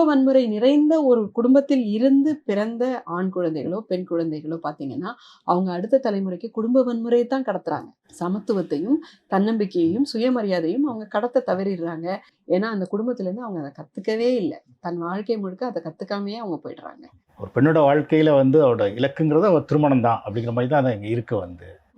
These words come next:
Speaker 1: நிச்சயமா வந்து தனிப்பெண்கள் வந்து மதிக்கப்படணும்.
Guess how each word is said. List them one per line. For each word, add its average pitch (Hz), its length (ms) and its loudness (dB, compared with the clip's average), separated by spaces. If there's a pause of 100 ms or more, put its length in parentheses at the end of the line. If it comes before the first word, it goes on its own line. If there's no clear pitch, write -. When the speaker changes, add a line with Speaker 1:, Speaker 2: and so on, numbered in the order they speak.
(140)
Speaker 1:
நிச்சயமா 262 500 0
வந்து 208 320 -2 (500)
தனிப்பெண்கள் 220 680 -2
வந்து 175 280 -6 (200)
மதிக்கப்படணும். 185 760 -4